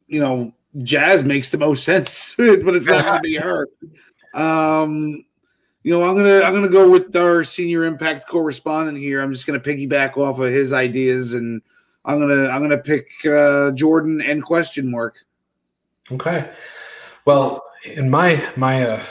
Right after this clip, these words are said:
Speaker 2: analysis, Jazz is making the pick here, and she says that she has the perfect person. So I'm gonna dig way back into the, way back into the treasure trove, and I'm gonna, I'm gonna pull out Ivory. That's who it's gonna be. Ivory is the pick,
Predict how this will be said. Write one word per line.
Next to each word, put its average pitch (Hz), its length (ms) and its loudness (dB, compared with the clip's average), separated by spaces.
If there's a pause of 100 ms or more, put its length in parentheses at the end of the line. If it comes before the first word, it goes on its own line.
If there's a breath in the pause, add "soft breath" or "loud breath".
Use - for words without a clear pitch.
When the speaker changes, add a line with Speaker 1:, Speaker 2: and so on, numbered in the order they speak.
Speaker 2:
analysis, 117 960 -12
Jazz 131 340 0
is 127 120 -6
making 131 320 -6
the 117 80 -8
pick 160 240 -2
here, 113 300 -6
and 110 200 -8
she 123 200 -8
says 117 360 -2
that 113 140 -4
she 120 160 -8
has 117 200 -4
the 131 100 -10
perfect 147 680 -4
person. 139 360 -8
So - 120 -8
I'm 147 100 -4
gonna 160 280 -2 (500 loud breath)
dig 139 280 -2
way 170 380 2
back 147 400 4
into 135 320 -6
the, 113 340 -6 (580)
way 120 460 -6
back 139 240 0
into 123 140 -12
the 113 100 -8
treasure 113 340 -4
trove, 117 340 -6 (480 loud breath)
and 127 80 -6
I'm 156 140 2
gonna, 160 120 -6 (100)
I'm - 80 -2
gonna 160 100 2
pull 160 160 4
out 143 200 2
Ivory. 123 420 -2 (720)
That's 151 220 0
who 139 140 0
it's 120 100 -4
gonna 110 180 -8
be. - 160 -20 (320)
Ivory 113 500 -6
is 113 120 -12
the 110 80 -12
pick, 139 380 -4